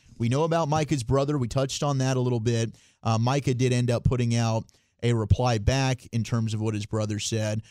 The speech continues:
But Micah's brother, "I can't wait because y'all are really clueless on here," said Terrence Parsons.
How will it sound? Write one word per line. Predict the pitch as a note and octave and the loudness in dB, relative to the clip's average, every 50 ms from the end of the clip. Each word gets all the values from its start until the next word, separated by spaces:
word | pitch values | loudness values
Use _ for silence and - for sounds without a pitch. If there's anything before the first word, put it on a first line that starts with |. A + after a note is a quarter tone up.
| _ _ - | _ _ -4
But | - A#2 | -2 0
Micah's | A2+ B2 C3 B2+ C3 B2+ | 2 2 0 2 0 -2
brother, | G#2+ A#2+ B2+ B2 B2 A#2+ | 0 0 0 2 2 2
"I | B2 A#2+ | 0 0
can't | A2+ - D3+ D3+ C#3 - - _ _ - | 0 -2 -2 -2 -2 -6 -8 _ _ -16
wait | - G#2+ G#2+ A2+ C#3 C#3+ B2+ A2+ G2 - _ - | -12 -8 -4 0 0 0 0 0 -4 -8 _ -6
because | A2+ A2 - B2 G#2+ G#2+ | -6 -2 -2 -2 -2 0
y'all | A#2 A#2+ C#3+ C#3 | 0 0 2 0
are | A#2+ A2 | 0 0
really | A#2 B2 B2 B2 A2+ | 0 2 0 0 -2
clueless | - - D#3 D3 B2+ A2+ G2+ - - | -2 -4 -2 -2 0 -2 -2 -2 -4
on | G#2 G2+ | -4 -2
here," | G#2+ A2 G2+ G2 | -2 -2 -2 -2
said | - A2 G2 - | -4 -6 -6 -4
Terrence | - G#2+ G2+ F#2+ G2+ - | -4 -4 -4 -4 -6 -4
Parsons. | - - G#2+ A2+ A2 - B2+ C3 B2+ - | -2 -2 -2 -2 -4 -4 -4 -4 -4 -6